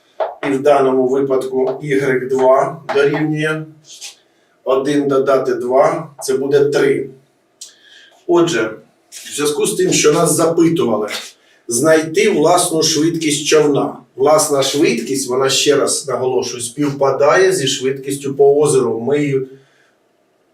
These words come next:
ми її, а, швидкість, це ж ми час тільки знайшли, це ми ще час знайшли. А значить,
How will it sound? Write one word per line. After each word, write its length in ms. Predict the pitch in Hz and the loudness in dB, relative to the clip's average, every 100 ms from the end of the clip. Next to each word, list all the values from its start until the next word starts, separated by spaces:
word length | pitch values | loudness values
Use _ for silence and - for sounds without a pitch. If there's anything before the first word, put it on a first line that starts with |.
| _ _ _ _ - | _ _ _ _ -8
ми 240 | 131 170 | -2 0
її, 200 | 170 - - | 2 0 2
а, 400 | 147 147 143 120 | 2 4 2 0
швидкість, 760 | - 143 - - - 123 - | -4 -6 -4 -4 -4 -6 -4
це 120 | 165 | 0
ж 80 | 165 | 0
ми 240 | 180 175 170 - _ _ _ _ - | 0 -2 -4 -10 _ _ _ _ -12
час 420 | - - - - - | -2 2 4 2 -2
тільки 340 | 139 131 131 | -4 0 0
знайшли, 480 | 131 135 123 - 110 | 0 -2 -2 -4 -6
це 220 | - 160 | -2 0
ми 100 | 170 | 2
ще 240 | 165 165 | 2 0
час 340 | 156 - 131 - | 0 0 0 -2
знайшли. 460 | 123 110 - 110 - - - - | -6 -6 -8 -12 -16 -20 -20 -4
А 160 | - 131 | 0 2
значить, 680 | 151 175 196 - 127 - | 2 2 2 2 -4 -6